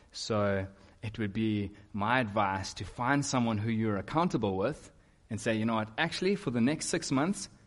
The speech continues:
I'm gonna graft a little harder, next year, next two years. Um, but when that time comes to end,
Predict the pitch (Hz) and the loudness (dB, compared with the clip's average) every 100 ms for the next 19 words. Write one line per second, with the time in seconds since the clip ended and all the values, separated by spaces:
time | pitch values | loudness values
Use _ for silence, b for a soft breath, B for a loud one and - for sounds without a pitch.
0 | b b b - 107 117 117 113 107 107 | b b b -10 -2 0 2 6 6 4
1 | 110 107 107 107 120 139 110 107 110 117 | 2 4 4 4 4 4 0 -2 2 2
2 | 131 107 - - 139 135 127 151 175 - | 4 0 -4 -4 0 2 2 2 -2 -8
3 | B B B 117 104 101 98 95 - - | B B B 0 2 2 0 -4 -10 -4
4 | 120 104 104 135 165 185 - 165 160 151 | 0 0 2 2 4 0 -2 -2 0 0
5 | 156 143 143 123 123 104 110 | 0 -2 -2 -2 0 2 0